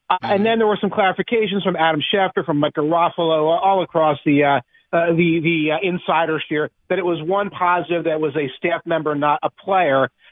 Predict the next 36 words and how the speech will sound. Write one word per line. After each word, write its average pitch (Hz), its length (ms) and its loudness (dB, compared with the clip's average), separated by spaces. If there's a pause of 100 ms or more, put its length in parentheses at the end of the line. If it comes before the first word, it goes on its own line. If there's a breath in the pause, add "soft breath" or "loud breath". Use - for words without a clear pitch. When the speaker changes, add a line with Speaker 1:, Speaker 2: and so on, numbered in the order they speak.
(120)
Speaker 1:
uh, 160 180 4
and 175 120 4
that 175 100 4
they're 190 100 4
working 214 340 4
from 220 200 0
home 214 320 2
today. 151 500 2 (400)
Uh, 165 160 4
and 185 140 4
as 196 200 4
of 175 120 4
now, 196 180 6
we're 175 100 4
all 160 220 4
systems 170 420 0
go. 214 180 4
Now, 175 140 2
of 165 60 -6
course, 185 220 -2
you 233 80 0
have 214 140 0
to 220 60 2
monitor 220 460 0
these 156 240 0
things, 139 300 -2
but 156 180 0 (380)
if 285 160 -6 (100)
a 254 160 -4 (140)
team 214 280 -4
is 180 220 -6 (160)
following 214 400 -2
protocols 190 580 -4 (200)
properly, 170 560 0 (180)
it 180 80 0
is 196 160 0